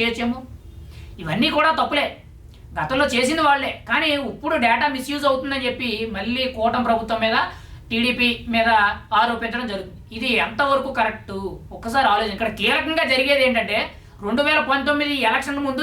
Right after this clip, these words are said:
జగన్మోహన్ రెడ్డి టీడీపీ పార్టీ అనేది డేటా సేకరిస్తుంది, మా పర్సనల్ డేటా అనేది కరెక్ట్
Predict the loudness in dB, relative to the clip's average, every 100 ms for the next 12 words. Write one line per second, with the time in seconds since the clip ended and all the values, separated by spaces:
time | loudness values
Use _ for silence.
0 | 0 0 0 -2 0 0 0 -2 -2 -12
1 | -20 -4 0 2 2 0 2 2 2 2
2 | 2 2 2 0 -2 0 0 0 0 0
3 | 0 0 -2 -4 -2 -2 -4 -12 -16 -2
4 | 0 2 2 0 0 0 2 2 4 2
5 | 2 0 -2